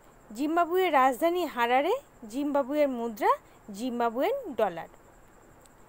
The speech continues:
তাহলে বন্ধুরা, এই ছিল আজকের সেটে তোমাদের জন্য তেরোটা গুরুত্বপূর্ণ কারেন্ট অ্যাফেয়ার্সের প্রশ্ন। তোমরা ভিডিওটা প্রথম থেকে শেষ পর্যন্ত দেখো, ভালো লাগলে লাইক করো, কমেন্ট করো, আর একটু কষ্ট করে শেয়ার করে দাও, যাতে তোমাদের হাত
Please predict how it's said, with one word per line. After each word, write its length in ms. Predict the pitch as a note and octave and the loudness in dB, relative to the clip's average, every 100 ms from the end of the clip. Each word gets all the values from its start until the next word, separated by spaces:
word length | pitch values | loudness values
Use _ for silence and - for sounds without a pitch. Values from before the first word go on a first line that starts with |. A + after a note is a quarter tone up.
| - - - - - - | -20 -20 -20 -20 -20 -2
তাহলে 260 | D#4 E4 | 0 2
বন্ধুরা, 440 | D4 E4 E4+ F#4 A#4+ C#5 - | 2 0 0 2 2 2 -4
এই 160 | C#4 | -4
ছিল 220 | C#4+ E4 | -4 -4
আজকের 440 | F4 C#4+ C#4 - E4 | -2 -2 -4 -8 -8
সেটে 220 | - D#4+ G4 | -6 -6 -6
তোমাদের 420 | E4+ D4 C#4 C#4+ | -4 -4 -4 -6
জন্য 260 | D#4+ E4+ | -8 -8
তেরোটা 540 | D#4+ C#4+ C4 C#4 D4+ D4+ | -4 -2 0 0 0 0
গুরুত্বপূর্ণ 840 | A#3+ C4 C4+ - E4+ E4+ E4+ F4+ | -2 -6 -6 -8 -8 -6 -6 -6
কারেন্ট 340 | E4+ D4 D4+ | -4 -4 -4
অ্যাফেয়ার্সের 540 | D#4+ D4+ D#4+ D#4+ - D#4 - | -6 -6 -4 -6 -6 -8 -4
প্রশ্ন। 420 | C#4+ - F#4+ C#5 _ _ - - - | -4 -4 -6 -6 _ _ -20 -20 -6
তোমরা 220 | D4 D#4 | -4 -2
ভিডিওটা 460 | C#4 C#4 D4 D#4 D#4+ | -4 -6 -2 0 0
প্রথম 360 | D4 C#4+ D4 | -2 -6 -6
থেকে 220 | D#4+ E4 D#4+ | -6 -6 -6
শেষ 260 | C#4+ C4+ - | -4 -6 -4
পর্যন্ত 360 | D4+ D#4+ D4+ | -6 -6 -6
দেখো, 500 | D#4 A3 A#3 A#3 G4 | -8 -4 -6 -4 -6
ভালো 260 | A#4 E4+ C#4 | -4 -2 -2
লাগলে 340 | C#4+ D4 D4+ | -2 -6 -8
লাইক 240 | C#4 B3 B3+ - | -6 -6 -6 -4
করো, 240 | E4 F4+ - | -4 -4 -6
কমেন্ট 320 | C4+ B3+ C#4 - | -6 -6 -8 -6
করো, 220 | E4 A4+ - - - - | -4 -4 -6 -20 -20 -12
আর 140 | - C4+ | -6 -4
একটু 220 | C#4+ F4 | -4 -8
কষ্ট 300 | - C4+ - | -4 -4 -4
করে 240 | D#4+ D#4+ D#4+ | -8 -6 -8
শেয়ার 360 | - C#4+ C4 | -8 -2 -2
করে 240 | C4+ D4+ D#4 | -2 -4 -2
দাও, 200 | E4 A4+ | 0 -2
যাতে 200 | F#4+ D#4+ | -4 -6
তোমাদের 380 | D#4 C#4+ C4+ C#4+ | -4 -4 -4 -4
হাত 240 | B3 B3+ | -2 -4